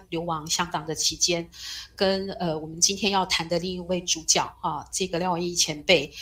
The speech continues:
他短暂的合作、交汇跟后来的分道扬镳哈。那，呃，可能其实带给我们什么样的意义？还有包括谢雪红她自身其实对于，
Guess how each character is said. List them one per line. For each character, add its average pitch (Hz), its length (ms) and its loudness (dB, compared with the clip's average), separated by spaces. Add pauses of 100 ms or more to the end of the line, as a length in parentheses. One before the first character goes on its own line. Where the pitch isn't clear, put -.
(140)
他 - 100 -4
短 160 220 -2
暂 202 180 4
的 175 100 -8
合 165 220 0
作、 160 440 -2
交 180 220 2
汇 175 440 2
跟 180 460 0
后 - 200 -2
来 151 160 2
的 160 140 -2
分 165 180 -6
道 165 160 0
扬 135 260 -4
镳 143 300 -2 (120)
哈。 147 280 0 (420)
那， 170 300 2 (120)
呃， 156 300 0
可 - 200 -6
能 156 220 -4
其 170 220 4
实 165 180 6
带 175 180 2
给 175 120 -4
我 147 60 -4
们 156 80 -2
什 151 160 8
么 147 60 -8
样 160 160 0
的 147 60 -4
意 156 140 -6
义？ 160 60 0
还 170 120 -2
有 156 80 -2
包 180 160 4
括 180 200 -2
谢 196 120 0
雪 175 160 0
红 131 380 0
她 175 220 2
自 175 240 0
身 165 340 6
其 160 220 4
实 156 260 10
对 196 240 2
于， 156 420 -6